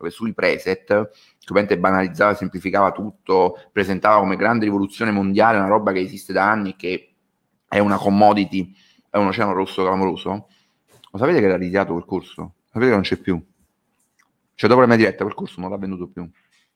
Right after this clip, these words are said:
Anche perché chi era dentro quel corso come, diciamo, co-coach, co-, co-docente, ha preferito toglierlo. Perché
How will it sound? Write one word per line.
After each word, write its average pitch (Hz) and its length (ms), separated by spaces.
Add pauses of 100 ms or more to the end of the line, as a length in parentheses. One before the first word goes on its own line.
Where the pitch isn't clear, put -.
(300)
Anche 123 260
perché 107 300
chi 131 120
era 113 140
dentro 104 200
quel 95 140
corso 95 400
come, 92 440 (380)
diciamo, 98 440
co-coach, - 720
co-, 98 420 (240)
co-docente, 101 800 (400)
ha - 100
preferito 107 360
toglierlo. 82 540 (1200)
Perché 98 480